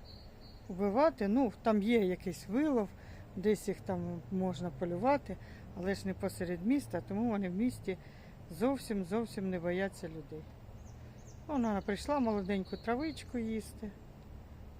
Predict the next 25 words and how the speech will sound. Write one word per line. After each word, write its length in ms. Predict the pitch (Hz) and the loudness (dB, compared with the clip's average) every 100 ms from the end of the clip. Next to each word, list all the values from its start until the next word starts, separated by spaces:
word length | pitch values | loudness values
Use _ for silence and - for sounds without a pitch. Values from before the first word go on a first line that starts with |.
| - - - | -16 -16 -6
собі 280 | 269 208 202 | -2 0 0
буде 220 | 208 196 190 | 0 2 2
гуляти. 460 | 180 165 175 - - - - - - - - - - - - - - - - | 0 -2 -2 -6 -8 -10 -14 -14 -12 -12 -12 -12 -12 -10 -10 -10 -10 -10 -6
І 60 | 220 | 0
так 260 | 285 269 | 2 4
їх 200 | 233 - - - - | 2 0 -8 -12 0
одна 460 | 233 185 220 247 | 0 4 6 6
або 200 | 214 202 | 4 2
дві, 280 | 180 185 233 - - - | 0 0 -2 -2 -12 -8
або 200 | 202 214 | 0 0
цілими 400 | 226 247 226 208 | 2 2 4 4
стайками 760 | 185 - - 208 196 - 185 160 - - - | 0 -6 2 4 4 0 -2 -4 -8 -12 -8
вони 200 | 202 202 | 0 2
ходять. 380 | 180 175 160 185 | 2 -2 -2 0
На. 120 | 196 - - - - - - - - - - - - - - | 0 -2 -6 -6 -8 -6 -4 -4 -2 -4 -4 -4 -2 -2 2
Машини, 560 | 359 - - 330 294 269 | 2 4 4 4 6 8
вона 180 | 254 | 6
піде 280 | 254 262 247 | 4 4 4
в 80 | 196 | 4
двір. 420 | 196 214 285 262 - - - - - - - - | 2 4 4 4 0 -10 -12 -10 -12 -12 -12 -4
Бачите, 280 | - - 254 | -4 -2 2
вона 200 | 269 247 | 4 4
зовсім 440 | 269 254 - 208 | 2 0 0 0
не 80 | 190 | 0
боїться. 460 | 185 165 156 - | 0 -2 -4 -10